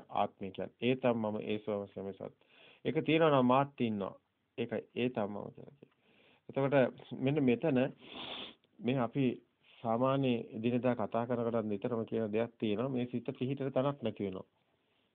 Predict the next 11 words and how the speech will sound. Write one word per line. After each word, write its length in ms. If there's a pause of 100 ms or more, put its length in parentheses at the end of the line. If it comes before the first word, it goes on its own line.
(120)
මේක 240 (540)
ආර්ය 400 (180)
භූමියත් 480
එතනමයි. 400 (540)
ඒ 80
කියන්නේ 240
ලෝක 160
සංඥා 380
බිඳ 160
වැටෙන 320
තැන. 180